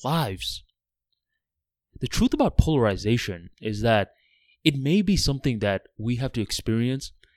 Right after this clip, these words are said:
due to sharing our authentic opinions. And what's tough about this is that we may be polarizing ourselves in the near future. Because when I think about myself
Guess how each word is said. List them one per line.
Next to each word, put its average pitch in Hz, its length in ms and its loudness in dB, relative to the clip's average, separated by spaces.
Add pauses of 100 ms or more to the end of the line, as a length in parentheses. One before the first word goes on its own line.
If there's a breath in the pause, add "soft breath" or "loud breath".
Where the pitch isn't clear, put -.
(360 soft breath)
due 135 220 4
to 135 340 4 (200 soft breath)
sharing 131 560 0
our 110 240 0
authentic 107 600 -2
opinions. - 760 -6 (920 soft breath)
And 123 80 0
what's 147 220 2 (180)
tough - 300 2
about 117 320 2
this 95 320 -4 (120)
is 113 180 -6
that 117 260 4 (500)
we 131 320 2
may 165 220 0
be 147 180 -2
polarizing 135 800 2 (560 soft breath)
ourselves 110 720 4 (120)
in 113 120 -10
the 104 60 -2
near 101 200 -2
future. 101 460 -2 (1200 soft breath)
Because 151 400 4 (320)
when 139 160 0
I 156 80 4
think 220 220 0
about 131 260 2
myself 95 640 -4